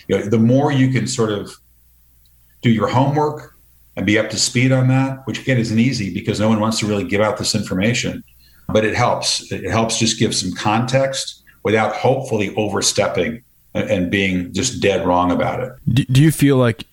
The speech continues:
Speaker 2: having injuries yourself and having come through that has helped you identify a little bit with those athletes have gone down, or if you do a piece or talk to an athlete beforehand or even post-game who's gone through that, do you think that's helped you?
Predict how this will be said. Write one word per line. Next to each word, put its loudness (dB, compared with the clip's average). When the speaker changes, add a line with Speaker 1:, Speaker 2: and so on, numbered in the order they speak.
Speaker 2:
having 2
injuries 2
yourself 0
and -2
having 0
come 0
through -2
that 0
has -2
helped 0
you 0
identify 2
a 4
little 4
bit 2
with 2
those 4
athletes 2
have 0
gone 4
down, 4
or 6
if 0
you 4
do 6
a 4
piece 0
or 2
talk 0
to 0
an 4
athlete 2
beforehand 2
or 2
even 4
post-game 2
who's 2
gone 2
through 2
that, 4
do 0
you 4
think 4
that's -4
helped 2
you? 4